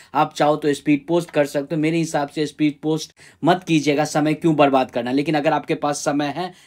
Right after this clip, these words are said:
then आप स्पीड पोस्ट कर सकते हो। स्पीड पोस्ट का एड्रेस आपके स्क्रीन पे शो कर रहा है।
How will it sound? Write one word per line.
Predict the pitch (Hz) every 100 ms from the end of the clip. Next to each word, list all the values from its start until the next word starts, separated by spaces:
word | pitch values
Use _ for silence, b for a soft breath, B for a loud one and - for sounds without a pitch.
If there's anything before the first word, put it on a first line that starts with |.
| -
then | 139 151
आप | 156 151
स्पीड | 143 151 139 -
पोस्ट | 165 165
कर | 170 170
सकते | 185 170 156
हो। |
स्पीड | - 147 143
पोस्ट | 151 156 -
का | 147 139
एड्रेस | 131 156 156
आपके | 156 - 139
स्क्रीन | - 151 143
पे | 147
शो | 139 151
कर | 143 143
रहा |
है। | 135